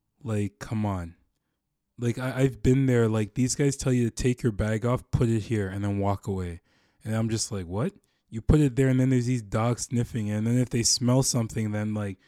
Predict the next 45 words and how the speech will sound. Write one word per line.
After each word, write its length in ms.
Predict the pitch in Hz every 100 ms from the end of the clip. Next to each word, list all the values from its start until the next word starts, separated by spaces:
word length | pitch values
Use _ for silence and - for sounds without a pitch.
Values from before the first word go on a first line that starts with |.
| _ _ _ -
they're 280 | 127 120 -
on 280 | 123 131 117
whoever's 440 | 120 120 117 101
bag 320 | 104 113 107
that 220 | 101 95
is, 260 | 90 87 87
right? 300 | 98 107 127 _ _ _ _ -
So 260 | - 123
it's 240 | 117 - -
like, 240 | 117 110
so 300 | - - 120
what 260 | 113 120 165
is 160 | 165
all 180 | 139 143
this 260 | 131 127 -
for? 340 | - 127 104
To 140 | - 110
deter, 500 | 107 - - 131 135
like, 340 | 117 104 - _ _ _ _ _ -
the 100 | 117
people 380 | - 139 147 127
that 220 | 120 -
aren't 240 | 113 127 139
gonna 180 | 139 131
bring 240 | 143 143
the 100 | 139
drugs? 520 | 127 143 170 - - _ _
<laughs> 220 | _ -
Like, 180 | 165 139
what? 540 | - - 143 170 - - _ _ _ _ _
Like, 200 | 131 123 -
y-, 140 | 127
and 180 | 135 131
then 80 | 139
the 80 | 143
people 300 | - 127 139
that 160 | 135
are, 240 | 120 117 -
are 140 | 113
definitely 440 | 101 95 123 - 135
gonna 180 | 127 113
bring 200 | 123 120
the 80 |
drugs 340 | 104 117 120 113
and 240 | 107 107